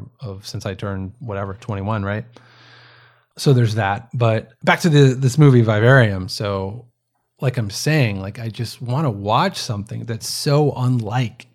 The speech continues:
everything else that I watch or that I see or that I experience. And honestly, it's one of the, it's one of the little realizations I've had this year. Um, and, and, and kind of a recurring theme that you'll hear me talk about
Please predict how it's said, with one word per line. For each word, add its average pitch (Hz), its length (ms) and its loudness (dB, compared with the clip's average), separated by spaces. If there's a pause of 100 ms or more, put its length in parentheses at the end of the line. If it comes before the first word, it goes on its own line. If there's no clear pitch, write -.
everything 120 640 -2
else 110 380 -6
that 113 160 -10
I 107 120 -12
watch 104 560 -10
or 113 120 -10
that 104 120 -10
I 98 140 -12
see 120 440 -6
or 104 60 -6
that 110 140 -14
I - 40 -12
experience. 117 680 -6
And 104 200 -12 (1080)
honestly, 156 880 0 (960)
it's 143 200 -4
one 143 200 2
of 156 80 2
the, 139 200 2
it's - 160 -4
one 165 180 4
of 185 40 4
the 180 80 4
little 175 240 4
realizations 170 720 4
I've 123 140 2
had 156 320 -6
this 120 240 -4
year. 117 380 -12 (280)
Um, 117 640 -8 (460)
and, 147 280 -4
and, 151 200 -4
and 160 160 -4 (500)
kind 233 180 -6
of 196 120 0
a 147 180 2
recurring 143 440 4
theme 127 260 2
that 120 80 2
you'll 113 140 -4
hear 120 100 0
me 107 100 -4
talk 110 280 -6
about 110 280 -8